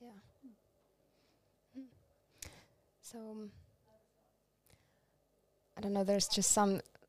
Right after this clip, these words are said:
mm, things that I always like to ask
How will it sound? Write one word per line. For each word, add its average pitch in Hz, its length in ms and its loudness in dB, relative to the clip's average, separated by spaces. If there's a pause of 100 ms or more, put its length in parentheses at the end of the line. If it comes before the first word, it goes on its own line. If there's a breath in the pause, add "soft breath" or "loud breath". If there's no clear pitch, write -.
(240)
mm, - 220 -10 (140)
things 214 320 6
that 180 140 6
I 175 160 4
always 180 540 2 (260)
like 196 240 -4
to - 120 0 (120)
ask 202 380 0